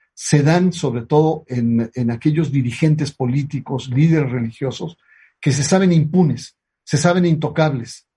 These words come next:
son dueños de la conducción de las almas y las feligresías y por lo tanto también son dueños de sus cuerpos, porque nadie les va a hacer nada.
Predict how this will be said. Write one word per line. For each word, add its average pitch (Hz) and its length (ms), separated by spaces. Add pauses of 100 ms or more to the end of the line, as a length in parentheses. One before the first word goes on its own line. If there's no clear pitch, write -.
(360)
son 180 360
dueños 185 640 (200)
de 135 120
la 135 140
conducción 175 960
de 127 180
las 127 260
almas 165 420
y 143 40
las 123 180
feligresías 123 760
y 160 60
por 131 180
lo 123 120
tanto 156 320
también 143 480 (220)
son 156 320
dueños 151 380
de 127 80
sus - 220
cuerpos, - 600 (280)
porque 131 280
nadie 156 380
les 123 180
va 135 80
a 139 40
hacer 127 260
nada. 131 320